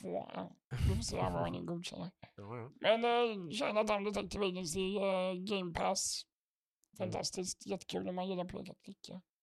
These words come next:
Speaker 2: Mm.
Speaker 1: Eh, gillade också för storyn. Väldigt intressant story, liksom, så.
Speaker 2: Mm.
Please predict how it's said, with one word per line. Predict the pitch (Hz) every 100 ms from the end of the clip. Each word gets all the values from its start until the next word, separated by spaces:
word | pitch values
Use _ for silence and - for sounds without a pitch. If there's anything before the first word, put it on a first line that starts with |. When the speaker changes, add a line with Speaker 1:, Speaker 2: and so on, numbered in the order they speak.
| 104
Speaker 2:
Mm. | 110 131 175 _ -
Speaker 1:
Eh, | - 87 - - 180 - - - _ _ -
gillade | - 208 175 180
också | 180 185
för | 170
storyn. | - - 175 156 165 175 -
Väldigt | - 180 165 - - - -
intressant | 202 175 165 - -
story, | - - -
liksom, | - - -
så. | -
Speaker 2:
Mm. | 92 98